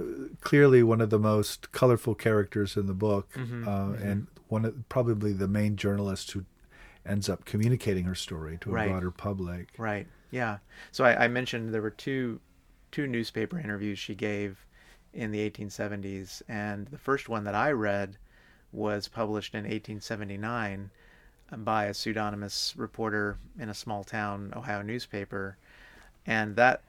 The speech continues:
Speaker 2: interview was actually spread over four issues of this newspaper, so it was kind of an, a serial. Um, but the first installment of it is in an issue of the newspaper that doesn't exist anymore. This gets back to the,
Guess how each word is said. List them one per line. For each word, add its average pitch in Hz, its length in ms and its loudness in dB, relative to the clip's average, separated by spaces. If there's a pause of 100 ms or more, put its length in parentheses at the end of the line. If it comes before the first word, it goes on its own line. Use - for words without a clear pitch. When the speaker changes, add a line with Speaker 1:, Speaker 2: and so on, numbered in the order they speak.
(200)
Speaker 2:
interview 113 340 0
was 110 140 -2
actually 107 320 0
spread 110 400 -4
over 101 560 -4 (320)
four 117 420 -2
issues 113 460 -4
of 143 160 -12
this 110 180 -10
newspaper, - 640 -10
so - 140 -10
it - 60 -8
was 117 120 -12
kind - 160 -10
of - 60 -10
an, 107 180 -10 (380)
a 113 80 -14
serial. 110 600 -4 (460)
Um, - 480 -12 (420)
but - 280 -4
the 110 80 -10
first - 360 -2
installment 113 540 -2
of 101 140 -4
it 98 160 -4 (260)
is 110 220 -8
in 110 140 -6
an 104 120 -8
issue 113 260 -6
of 101 60 -6
the 107 80 -14
newspaper 104 480 -6
that - 140 -10
doesn't 107 260 -6
exist 113 340 -8
anymore. 107 460 -10
This 117 200 -10
gets - 180 -10
back 110 280 -8
to 110 80 -10
the, 110 220 -8